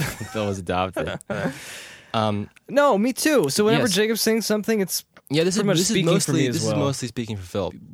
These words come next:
Speaker 1: We'll see. I mean, we'll, I'll get
Speaker 2: Because,
Speaker 1: to some stuff
Speaker 2: yeah.
Speaker 1: later. But anyway, um, yeah, both my parents are Christians.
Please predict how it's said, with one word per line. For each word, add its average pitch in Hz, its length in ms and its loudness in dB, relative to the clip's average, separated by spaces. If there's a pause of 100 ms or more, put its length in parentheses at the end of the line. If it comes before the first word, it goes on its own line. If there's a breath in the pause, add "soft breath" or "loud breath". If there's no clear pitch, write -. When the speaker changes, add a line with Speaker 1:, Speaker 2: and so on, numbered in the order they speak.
Speaker 1:
We'll 160 160 -2
see. 139 120 -2
I 113 40 0
mean, 117 100 -2
we'll, 123 160 -4
I'll 131 80 0
get 165 60 2
Speaker 2:
Because, 139 160 -2
Speaker 1:
to 123 80 -10
some 110 160 -4
stuff 104 160 -6
Speaker 2:
yeah. 127 80 -4
Speaker 1:
later. 110 180 -2
But 95 100 -2
anyway, 85 280 -4 (500 soft breath)
um, 120 300 -2 (200)
yeah, 135 160 0
both 151 220 0
my 160 80 0
parents 131 300 -2
are 107 40 -14
Christians. 117 380 -6